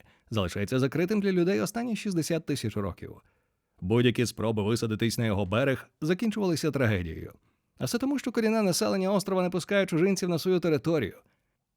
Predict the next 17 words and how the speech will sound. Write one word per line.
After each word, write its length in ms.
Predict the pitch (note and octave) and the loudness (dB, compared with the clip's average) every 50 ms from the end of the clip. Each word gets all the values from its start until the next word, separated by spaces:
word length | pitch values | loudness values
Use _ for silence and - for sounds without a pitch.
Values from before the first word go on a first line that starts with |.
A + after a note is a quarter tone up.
| _ _ _ - | _ _ _ 2
На 220 | A2+ A2 G#2 F#2+ | 4 6 6 6
острові 360 | F#2 F#2 F2 - A2 A2 G#2+ | 4 2 2 2 4 4 4
площею 460 | F2+ G#2+ A2+ A2+ A2 - - B2 A#2+ | 4 4 4 4 4 2 2 2 4
майже 300 | A2+ A#2 A2+ A2+ G2 G#2 | 4 4 4 4 2 2
шістдесят 500 | G2 - A2+ G#2+ G#2 G#2+ F#2+ - B2+ A#2 | 0 0 0 2 2 2 2 2 0 0
квадратних 460 | A#2 A#2+ A2+ G#2+ A2 G#2+ - G#2+ F#2 - | 2 0 0 2 2 0 0 0 -2 -2
кілометрів 480 | - G2+ F#2 F2+ F2 F2+ - D#3 F3 | 0 -2 0 0 -2 0 0 2 2
мешкає 340 | F3+ G3 G3+ - - G3 F#3 | 2 2 2 0 -2 0 0
від 120 | F3+ E3+ | 0 0
тридцяти 420 | - G3 F#3+ E3 - F3 D#3 - F3 | 2 2 0 2 2 0 0 2 2
дев'яти 360 | E3 C#3+ C3+ A#2+ A2 D3+ F3+ | 2 2 2 2 2 2 2
до 140 | F#3+ G3 G#3 | 2 2 0
чотирьохсот 580 | - A#3 A3 A#3 A3+ G#3 - - G3 G3 - - _ _ | 0 0 0 0 0 0 2 2 0 0 0 -4 _ _
сентінельців. 760 | - - E3 C#3 A2 A#2 G#2+ F#2 E2 D2 C#2+ - - - - - - _ _ _ _ _ _ _ _ | -4 -2 0 0 2 2 2 2 0 -2 -6 -8 -10 -10 -12 -14 -18 _ _ _ _ _ _ _ _
Це 140 | - - E4+ | -8 -6 -4
унікальне 480 | E4 F3+ C3+ A#2+ - G#2 G2 F2+ F2 E2 | -2 0 0 2 2 2 2 2 0 0
плем'я, 380 | - A2 A#2+ C3 D3+ E3 E3+ | 0 0 0 2 2 0 -2